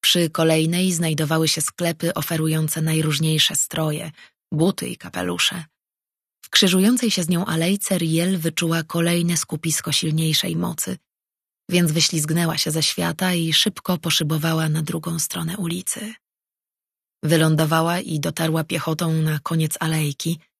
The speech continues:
skąd wyjrzała na otwartą przestrzeń otoczoną sklepami z żywnością. Wzmocniła tutejsze skupisko magii własną mocą i zajrzała w myśli trzech młodych mężczyzn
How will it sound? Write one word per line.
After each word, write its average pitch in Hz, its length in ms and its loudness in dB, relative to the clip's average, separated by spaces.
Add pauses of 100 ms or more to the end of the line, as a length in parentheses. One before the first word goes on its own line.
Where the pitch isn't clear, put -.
(460)
skąd 185 320 2
wyjrzała 180 480 2
na 202 140 2
otwartą 196 560 -2
przestrzeń 202 640 0
otoczoną 160 540 0
sklepami 151 540 -2
z 143 60 -2
żywnością. 156 760 -2 (1000)
Wzmocniła 165 640 2
tutejsze 165 440 0
skupisko 160 480 -4
magii 165 380 0
własną 165 420 -2
mocą 185 460 -2 (760)
i 202 180 6
zajrzała 185 480 2
w 160 80 -2
myśli 180 360 0
trzech - 420 0
młodych 175 400 0
mężczyzn 180 640 2